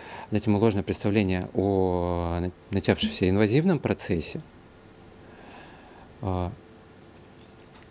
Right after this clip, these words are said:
так и может, э, натолкнуть на некоторые иные, э, уротелиальные повреждения, которые мы расскажем чуть позже. Э, в этом случае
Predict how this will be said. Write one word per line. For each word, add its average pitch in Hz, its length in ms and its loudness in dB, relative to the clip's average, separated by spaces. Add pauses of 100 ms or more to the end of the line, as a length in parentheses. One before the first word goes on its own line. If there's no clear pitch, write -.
так 117 180 4
и 123 40 6
может, 113 280 2 (120)
э, 98 200 0
натолкнуть 101 580 -2 (380)
на 107 100 -2
некоторые 107 540 -2 (640)
иные, 101 440 2
э, 87 480 -2
уротелиальные 95 440 -2
повреждения, 107 320 -2
которые 110 280 -4
мы 95 60 -4 (160)
расскажем - 280 -8
чуть - 120 -16
позже. - 220 -20 (1900)
Э, 95 460 2
в - 60 2
этом 151 200 6
случае 110 420 2